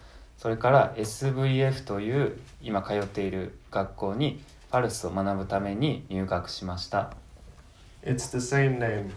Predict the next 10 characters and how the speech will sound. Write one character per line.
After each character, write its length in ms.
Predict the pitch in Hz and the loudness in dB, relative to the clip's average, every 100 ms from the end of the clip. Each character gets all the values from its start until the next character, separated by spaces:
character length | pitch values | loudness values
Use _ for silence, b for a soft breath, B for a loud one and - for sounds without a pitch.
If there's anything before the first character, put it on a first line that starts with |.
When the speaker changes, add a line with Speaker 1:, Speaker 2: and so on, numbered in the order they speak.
| - 113 | -10 -6
Speaker 2:
and 140 | 113 | -4
the 60 | 110 | -2
same 340 | - 123 110 | 0 0 0
concept. 440 | - 110 107 - - - - - - - - - B B B B - | -4 -4 -4 -8 -10 -14 -18 -18 -18 -20 -20 -20 B B B B -12
Speaker 1:
そ 140 | - 120 | -6 -6
の 60 | |
パ 220 | 117 139 127 | 2 6 6
ル 120 | 104 | 4
ス 200 | - 98 | -2 0
は 420 | 104 131 104 - | 8 8 8 2